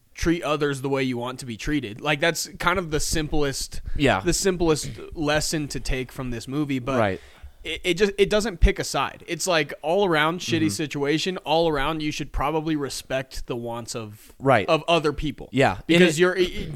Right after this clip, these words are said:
Speaker 1: like, don't be selfish. You're not the only
Speaker 2: Yeah.
Speaker 1: one in your relationship. It
Speaker 2: Right.
Speaker 1: t-, it takes two,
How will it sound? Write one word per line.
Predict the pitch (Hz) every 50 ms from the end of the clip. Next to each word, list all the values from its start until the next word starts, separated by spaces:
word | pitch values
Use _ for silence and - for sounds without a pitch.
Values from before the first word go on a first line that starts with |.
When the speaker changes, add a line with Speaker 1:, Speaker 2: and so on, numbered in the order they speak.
| -
Speaker 1:
like, | - 180 175 165
don't | 190 190 190
be | 208 180
selfish. | - 190 175 165 - 135 101 - -
You're | 151 156
not | 165 165 160
the | 170 160 156
only | 156 156 156 139
Speaker 2:
Yeah. | - 147
Speaker 1:
one | 147 143 143 139 135 - - - - - - 175
in | 180 175 170
your | 165 165 165 170 165
relationship. | 160 156 147 143 147 170 175 - 156 120 104 120 107 120
It | 139 135
Speaker 2:
Right. | 127 131 113 98 -
Speaker 1:
t-, | 170 - -
it | 165 143
takes | 165 170 160 143 - -
two, | - 175 127 -